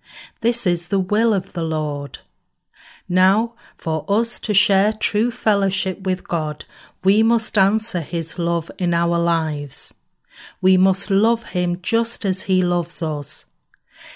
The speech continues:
It's when we carry out his work that God abides with us and helps us. Soon the Lord will return to this world,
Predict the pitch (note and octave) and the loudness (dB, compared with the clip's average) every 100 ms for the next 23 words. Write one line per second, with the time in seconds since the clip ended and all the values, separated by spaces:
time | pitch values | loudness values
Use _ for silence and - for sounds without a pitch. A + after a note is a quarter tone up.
0 | - E3 - F#3+ G#3+ A#3+ B3 A#3 - G#3+ | -8 -2 -2 2 4 4 2 -2 -2 0
1 | G#3 G3+ G3+ G3+ - G#3 G3 G3+ F#3+ E3 | 2 2 2 0 -2 -2 -2 0 2 2
2 | D#3 - E3+ - F3+ E3+ E3+ - F#3 G3 | -2 -4 -6 -2 -4 -2 -4 2 4 4
3 | G3+ - G3 F#3+ F#3+ F#3 - F#3 F3 - | 2 -2 -4 0 2 0 -2 -4 -4 -4
4 | F3 E3+ E3 - D#3+ D3 C#3+ - - _ | -4 -2 -4 -4 -4 -4 -6 -6 -8 _
5 | _ _ _ _ _ _ _ _ _ _ | _ _ _ _ _ _ _ _ _ _
6 | _ _ _ _ _ _ _ _ _ _ | _ _ _ _ _ _ _ _ _ _
7 | _ - - - - A3 G#3+ A3+ A#3 _ | _ -20 -20 -2 2 4 4 2 0 _
8 | - - F3+ F#3 F#3+ G3 - F#3+ F3+ F3+ | -20 -2 2 6 6 4 0 -2 0 0
9 | - G3+ F#3+ F3+ F3+ E3+ E3 D#3 - E3+ | 0 2 4 2 0 -4 -6 -4 -4 -2
10 | D#3 D3 C#3+ C#3+ - | -4 -4 -8 -14 -20